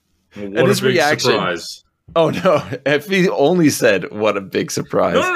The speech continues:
Speaker 1: no. He does say for the first time, the first time he says, "What else is new?"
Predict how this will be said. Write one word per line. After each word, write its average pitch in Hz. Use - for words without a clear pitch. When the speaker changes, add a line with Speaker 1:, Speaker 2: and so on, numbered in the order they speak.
Speaker 1:
no. 269
He 240
does 240
say 220
for 151
the 143
first 175
time, 160
the 143
first 208
time 220
he 185
says, 151
"What 147
else 143
is 107
new?" 95